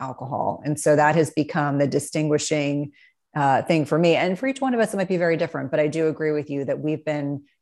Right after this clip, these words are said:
kind of conditioned to be numb to our bodies, to the cues. We don't feel comfortable with the feelings we're experiencing. I have a great colleague, uh, Doctor Joan Rosenberg, who wrote an amazing book specifically about this, like, leaning into those uncomfortable feelings.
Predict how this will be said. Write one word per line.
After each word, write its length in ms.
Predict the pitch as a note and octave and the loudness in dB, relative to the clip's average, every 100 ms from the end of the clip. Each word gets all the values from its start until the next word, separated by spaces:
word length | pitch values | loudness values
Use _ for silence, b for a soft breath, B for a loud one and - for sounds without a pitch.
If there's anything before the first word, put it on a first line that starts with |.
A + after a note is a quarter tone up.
| _ | _
kind 160 | F#3+ | -2
of 100 | F3+ D#3 | -2 0
conditioned 480 | E3 D3 D3 D3 | 2 2 2 -2
to 80 | C#3 | 0
be 120 | C#3+ | 0
numb 600 | C#3 C3+ C3 C#3+ F#3 G3 | 0 0 -2 -2 -4 -6
to 140 | - D3+ | -4 0
our 120 | C#3 | 2
bodies, 480 | C3+ B2+ C3+ D#3 E3+ | 4 4 4 0 0
to 140 | - | -4
the 80 | C#3+ | -6
cues. 460 | D3 D3+ D3 D3 D3 | -4 0 2 2 0
We 80 | D3 | -2
don't 140 | C#3 | -2
feel 120 | C#3+ | -4
comfortable 500 | B2+ - D3+ - E3+ | -6 -6 -8 -2 0
with 120 | E3+ | 0
the 80 | E3 | 0
feelings 480 | D#3+ E3 E3 D#3+ D3+ | -4 -4 -2 -2 -2
we're 180 | D#3+ D#3 | 0 0
experiencing. 1000 | - - D#3+ D#3 D#3 D3+ E3 D3+ D3 C#3+ B B B | -2 -6 -2 0 -2 -2 -2 -2 -2 -4 B B B
I 60 | D3 | 2
have 100 | D3+ | 4
a 40 | |
great 400 | C#3+ D3 D3 D3 | 4 4 2 2
colleague, 600 | - C#3+ C#3+ D3 C#3+ C3+ | 0 2 2 2 2 -2
uh, 200 | - C#3+ | -6 -6
Doctor 280 | C3+ C#3 D#3 | -2 -2 -2
Joan 220 | D3 C#3+ | -2 -2
Rosenberg, 560 | C#3 C3+ C#3+ C#3+ C#3 C3 | -2 -2 -2 0 0 0
who 60 | C#3+ | 0
wrote 140 | C3+ | 0
an 120 | C3+ | 0
amazing 420 | C3 C3 C3 C3 | -4 -4 -6 -6
book 340 | B2 C#3+ C#3 - | 0 2 0 -4
specifically 640 | - - F#3+ B3+ G3+ F3 D3 | -12 -4 0 2 2 6 6
about 260 | C3+ C3+ | 6 2
this, 240 | - C3 D3 | 2 -2 0
like, 160 | C#3 | 0
leaning 380 | D3+ D#3+ F3 D#3+ | 0 0 0 0
into 420 | D3+ D3 C#3 C3 - - | 0 0 -2 -4 -8 -6
those 160 | C#3 | -6
uncomfortable 600 | C#3 C#3+ D#3 C#3 D#3 C3+ | -4 -6 -4 -2 -2 -2
feelings. 680 | C3 G3 G#3 D3+ D3 C#3+ - | -2 0 2 2 0 -2 -6